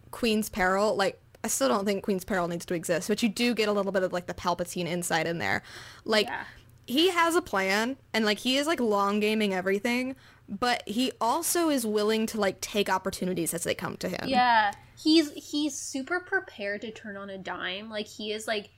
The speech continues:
Speaker 2: he's like, "Okay, this is my plan, but if I find, like,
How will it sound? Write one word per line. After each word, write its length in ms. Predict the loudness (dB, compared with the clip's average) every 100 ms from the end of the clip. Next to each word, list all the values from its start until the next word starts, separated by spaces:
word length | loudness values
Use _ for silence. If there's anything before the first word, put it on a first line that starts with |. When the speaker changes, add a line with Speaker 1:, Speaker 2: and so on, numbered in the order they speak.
| _
Speaker 2:
he's 140 | -10
like, 120 | -10 -8
"Okay, 200 | -10 -10
this 180 | -10 -10
is 60 |
my 180 | -8 -8
plan, 640 | -10 -8 -6 -6 -8 -10 -12 -16 _ _
but 120 | -6
if 140 | -4 -2
I 160 | -2 -4 -12 -8
find, 320 | -6 -6 -10
like, 300 | -10 -12